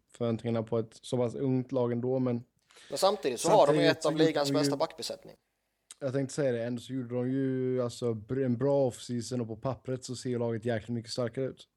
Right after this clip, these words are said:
Speaker 2: Ja.
Speaker 1: Så vi får väl se. Och sen som sagt då, nu wavade man ju Rämö, så då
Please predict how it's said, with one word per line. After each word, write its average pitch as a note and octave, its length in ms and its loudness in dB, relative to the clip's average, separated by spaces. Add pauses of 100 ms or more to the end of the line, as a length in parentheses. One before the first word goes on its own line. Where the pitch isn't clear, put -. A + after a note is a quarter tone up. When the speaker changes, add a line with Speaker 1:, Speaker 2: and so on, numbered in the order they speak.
(100)
Speaker 2:
Ja. A#2+ 200 -12 (3250)
Speaker 1:
Så - 220 -14
vi B2 120 0
får B2+ 140 -2
väl C3+ 120 0
se. F3+ 360 2
Och C3+ 320 -4
sen C3+ 280 0
som B2+ 140 -2
sagt B2+ 240 -2
då, B2+ 140 -4
nu C3 360 0 (100)
wavade B2 540 0
man B2 240 0
ju B2 240 -4 (360)
Rämö, A#2 560 -2
så A#2 160 -10
då A#2+ 160 0